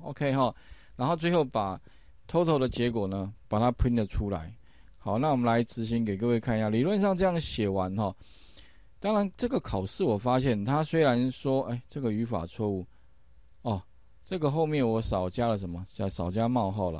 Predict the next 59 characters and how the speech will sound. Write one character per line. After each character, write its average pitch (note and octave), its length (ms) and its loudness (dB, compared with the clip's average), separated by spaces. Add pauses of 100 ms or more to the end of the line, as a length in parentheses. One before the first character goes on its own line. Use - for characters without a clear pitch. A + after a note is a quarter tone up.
OK，to G#2+ 440 -2
do， B2 240 -2
把 F2+ 200 -2
它 A#2 160 -4
做 D3+ 160 0
什 G#2 160 -6
么 E2 120 -8
哈？ F#2 120 -4
这 B2+ 120 -6
个 B2 100 0
后 B2+ 80 2
面 B2+ 180 2
都 A#2+ 140 2
少 F2 260 -2
了 F2 140 -4
一 G2 40 -4
个 G2 100 -4
冒 G#2 220 -2
号， F#2 240 -4 (380)
所 - 160 -6
以 - 20 0
这 B2 140 -2
个 A2 220 2
语 A2+ 160 -2
法， F#2+ 260 -2 (160)
好， F2 240 -6 (480)
记 C#3 140 -8
得 A2 80 0
不 G#2 80 0
要 A#2 100 2
打 F2 220 -8
错。 F#2 380 -6
OK， G#2+ 420 -6
好， A2+ 240 -4 (800)
然 B2 200 0
后 B2 920 4
其 B2+ 240 -4
他 C3+ 440 2 (400)
执 B2 140 -6
行 A#2+ 180 -2
一 A2 80 0
下。 G#2+ 320 0
好， G#2 240 -4 (460)
那 D#3 100 -4
再 A3 140 2
来 E3+ 160 6
的 D3 120 4
话 D#3+ 160 4
呢， B2 120 2
哈， A#2+ 60 2
我 A2 120 2
们 A2 100 -2
就 C3 100 0
分 B2+ 200 -2
别 A2+ 140 0
输 A#2 180 -2
入 A#2+ 80 2
五 A2 300 -2
enter、 B2+ 400 2